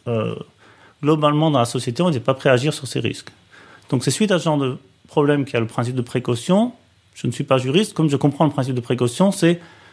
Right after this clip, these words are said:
stop, quand il y a quelque chose de nouveau, tant qu'on ne comprend pas, on préfère par défaut ne pas avancer. Et en fait, les biologistes sont tout à fait sensibles à ça. Quand le génie génétique a été inventé dans les années septante,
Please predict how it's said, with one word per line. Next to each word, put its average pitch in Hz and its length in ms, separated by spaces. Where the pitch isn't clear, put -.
stop, 208 420
quand 135 100
il - 20
y 131 80
a - 20
quelque 123 80
chose 135 120
de 131 40
nouveau, 147 280
tant 170 180
qu'on 160 100
ne 139 60
comprend 139 300
pas, 208 440
on 147 100
préfère 185 420
par 139 100
défaut 139 280
ne 175 40
pas 165 160
avancer. 139 420
Et 143 80
en 127 80
fait, 226 140
les 151 160
biologistes 147 760
sont 131 220
tout 147 100
à 135 60
fait 143 100
sensibles 170 400
à 117 60
ça. 117 160
Quand 127 100
le 131 100
génie 202 220
génétique 165 380
a - 20
été 117 160
inventé 147 320
dans 131 80
les 117 80
années 113 100
septante, 160 640